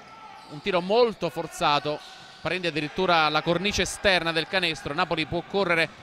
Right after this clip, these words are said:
ancora con Erkma, vorrebbe palla Malfatti, invece preferisce andare fuori da Milani a giocare col blocco alto di Dincic. Milani vuole andare fuori da Di Viccaro, prende il tiro da tre.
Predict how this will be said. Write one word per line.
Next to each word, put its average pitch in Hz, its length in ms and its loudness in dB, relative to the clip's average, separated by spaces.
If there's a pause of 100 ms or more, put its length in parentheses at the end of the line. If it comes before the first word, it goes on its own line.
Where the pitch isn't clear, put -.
(280)
ancora 170 280 2
con 170 160 2
Erkma, 160 420 0 (920)
vorrebbe 151 360 -2
palla 160 240 2
Malfatti, 139 480 -2
invece 139 260 -6
preferisce 143 400 -6
andare 151 220 -4
fuori 156 200 -6
da 160 100 -2
Milani 156 300 0
a 131 40 -6
giocare 143 340 -2
col 135 120 -4
blocco 170 320 -2
alto 160 200 -2
di 165 140 -10
Dincic. 156 460 -6
Milani 160 340 -2
vuole 160 160 -4
andare 156 220 -6
fuori 160 280 -8 (400)
da 175 140 -2
Di 170 140 -4
Viccaro, 185 340 -2
prende 185 240 0
il 160 60 -4
tiro 190 180 -2
da 190 100 4
tre. 160 220 2